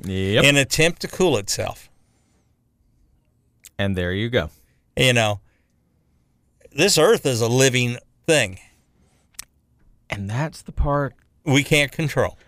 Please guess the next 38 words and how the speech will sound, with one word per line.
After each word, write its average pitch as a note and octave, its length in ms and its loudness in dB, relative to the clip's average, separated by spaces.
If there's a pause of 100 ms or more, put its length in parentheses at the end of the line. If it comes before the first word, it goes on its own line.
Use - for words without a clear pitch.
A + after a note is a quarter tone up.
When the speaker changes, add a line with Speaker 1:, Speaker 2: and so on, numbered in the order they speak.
(240)
Speaker 1:
Right, G2+ 280 -6
and A#2+ 100 -6
that's C3 180 -8
what C3+ 120 -8
everybody A#2+ 320 -4
keeps - 280 -20
missing, A2 600 -8
is A2 180 -10
that G#2+ 200 -6
they're G#2 100 -10
trying C#3+ 320 -8
to C#3+ 60 -8
control A2 420 -6
something A2 400 -6
that F#2+ 140 -8
they G#2+ 100 -6
have F#2+ 140 -6
no G#2 140 -4
way G2+ 160 -6
of F2+ 120 -10
controlling. G2 560 -12 (640)
That's B2 220 0
the - 80 -10
truth C#3+ 360 -6
behind G#2 440 -8
it. - 120 -18 (680)
Control G3 420 -2
all E3+ 140 4
the C3+ 80 -6
things C3+ 280 -4
you A2+ 100 -4
want, C#3 500 -4
but B2+ 240 2 (1700)
you F#3 220 4
can't F#3 300 -4
control C#3+ 600 -2 (1200)
hurricanes. F#2+ 720 -6
Speaker 2:
Yeah. A#2 60 -20